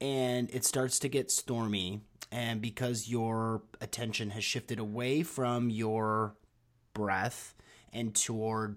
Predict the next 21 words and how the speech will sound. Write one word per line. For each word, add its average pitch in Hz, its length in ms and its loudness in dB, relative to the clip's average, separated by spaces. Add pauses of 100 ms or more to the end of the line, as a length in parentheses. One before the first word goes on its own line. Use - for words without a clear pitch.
something 113 500 2
else, 90 380 0
anything 107 420 -2
else 78 340 -6
other 117 220 -2
than, 101 380 -2 (120)
other 107 220 -4
than, 95 300 -6 (1040)
um, 101 280 -8
focused 107 360 -8
attention, - 440 -12 (160)
does 123 280 2
the 127 100 2
subtle 170 500 6
storm 131 640 4
sound, 101 760 -2 (180)
um, 117 640 0 (100)
that 131 400 2 (800)
notifies 131 920 4
you 110 160 2
subtly 117 760 2